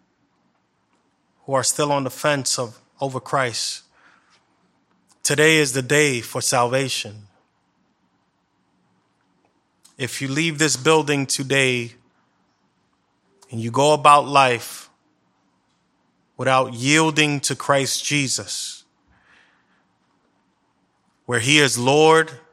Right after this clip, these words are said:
and Savior, and you die in your sins,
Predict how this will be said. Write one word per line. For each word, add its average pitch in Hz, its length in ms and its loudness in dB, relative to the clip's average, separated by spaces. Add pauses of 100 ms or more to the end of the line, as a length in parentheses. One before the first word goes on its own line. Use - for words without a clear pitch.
(340)
and 123 140 -4
Savior, 107 540 -2 (1600)
and 139 160 4
you 139 140 0
die 139 380 8
in 156 200 2
your 147 160 2
sins, 110 840 -4